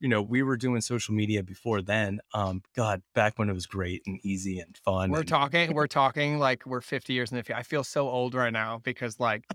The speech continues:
Speaker 1: <laughs>
Speaker 2: when I became an entrepreneur, I had to make a fake college email to get a Facebook account to run my business on Facebook. Like, that's how green and early we were. I love this.
Speaker 1: Yeah, yeah. So, but, you know, but,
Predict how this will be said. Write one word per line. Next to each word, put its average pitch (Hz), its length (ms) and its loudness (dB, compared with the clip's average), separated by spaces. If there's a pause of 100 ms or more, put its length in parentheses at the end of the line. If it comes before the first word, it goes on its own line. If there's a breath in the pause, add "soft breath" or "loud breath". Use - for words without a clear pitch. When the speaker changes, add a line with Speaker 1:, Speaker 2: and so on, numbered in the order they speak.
(160)
Speaker 1:
<laughs> - 800 -8
Speaker 2:
when 147 200 0
I 156 120 8
became 165 320 2
an 151 60 4
entrepreneur, 147 460 4
I 131 160 4
had 151 180 2
to 139 60 0
make 139 240 0
a 117 60 -2
fake - 340 -4
college 127 420 0
email 117 380 0
to 127 140 -8
get 120 140 -2
a 107 40 -8
Facebook 135 520 -4
account 110 400 -6 (100)
to 131 100 -2
run 123 220 0
my 113 140 0
business 123 400 -4
on 107 140 -2
Facebook. 113 480 -6
Like, 117 140 -8
that's 135 240 0
how 135 260 4
green 120 560 0 (260)
and 127 120 -2
early 120 320 0
we 110 140 -2
were. 104 300 -4 (180)
I 117 120 0
love 113 240 -4
this. 87 320 -12 (440)
Speaker 1:
Yeah, 123 460 2 (120)
yeah. 107 220 0
So, 165 220 -2 (400 loud breath)
but, 269 120 2
you 226 100 6
know, 190 100 8
but, 170 180 2